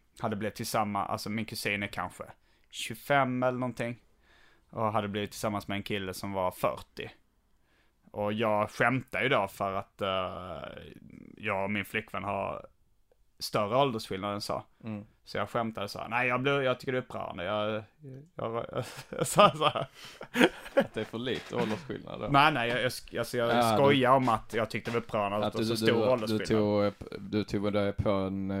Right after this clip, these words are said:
Speaker 2: hycklande roll,
Speaker 1: Ja,
Speaker 2: liksom. Ja.
Speaker 1: för att framkalla komisk effekt.
Speaker 2: Ja.
Speaker 1: Eh, och sen, eh, och sen så, min, med min syrra, hon sa något sånt där om att,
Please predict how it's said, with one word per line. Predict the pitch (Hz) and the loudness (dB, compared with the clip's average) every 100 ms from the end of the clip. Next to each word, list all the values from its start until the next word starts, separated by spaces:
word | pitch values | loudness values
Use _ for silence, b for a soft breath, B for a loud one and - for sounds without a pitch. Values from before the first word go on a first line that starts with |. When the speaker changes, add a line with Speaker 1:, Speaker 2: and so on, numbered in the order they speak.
| 98 | -2
Speaker 2:
hycklande | 113 - 98 90 | -4 -4 -6 -2
roll, | 104 104 - - | 2 0 0 -8
Speaker 1:
Ja, | - 139 | 0 0
Speaker 2:
liksom. | - - | 0 -4
Ja. | 107 - - | -4 -4 -16
Speaker 1:
för | - - 110 | -12 -4 -2
att | 110 | -2
framkalla | - 113 104 104 | 0 0 2 -2
komisk | - 107 101 - | 0 -2 -2 -6
effekt. | 110 101 - - | -4 -6 -6 -6
Speaker 2:
Ja. | 98 - b b b - 110 | -6 -8 b b b -8 -6
Speaker 1:
Eh, | 101 101 101 50 - - - _ - | -4 -4 -8 -10 -12 -14 -16 _ -10
och | 110 | -8
sen, | 110 110 101 98 | -4 -2 -2 -2
eh, | 98 98 98 _ _ b b b | -4 -4 -4 _ _ b b b
och | - | -10
sen | - 104 | -4 -4
så, | - - 78 | -6 -8 -8
min, | 92 113 110 | -4 -2 -2
med | 113 | 0
min | 113 | -2
syrra, | - 117 110 101 101 | -2 -2 -2 -2 -2
hon | 104 | -2
sa | - 101 | -4 -4
något | 104 | -4
sånt | 120 104 | -6 -4
där | 95 | -4
om | 95 | -4
att, | 101 - - | -6 -8 -20